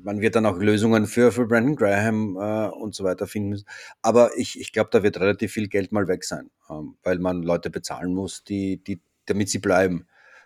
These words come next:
Und dann wird man Draft gehen und, äh, im Prinzip, denke ich mal, versuchen, wird Howie versuchen, irgendwie sowas,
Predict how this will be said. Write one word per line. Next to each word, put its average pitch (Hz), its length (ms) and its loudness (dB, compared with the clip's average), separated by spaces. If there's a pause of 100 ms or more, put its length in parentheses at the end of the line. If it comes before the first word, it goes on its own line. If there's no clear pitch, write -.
(220)
Und 104 200 -4
dann 123 280 8
wird 113 180 2
man 95 280 -2
Draft - 340 -4
gehen 175 280 4
und, 123 680 0
äh, 127 200 6 (100)
im 113 120 -4
Prinzip, 123 460 0
denke 120 280 0
ich 110 60 -4
mal, 117 340 0 (360)
versuchen, 123 720 4 (380)
wird 113 220 -4
Howie 110 220 4
versuchen, 113 440 2
irgendwie 107 340 0
sowas, 104 540 0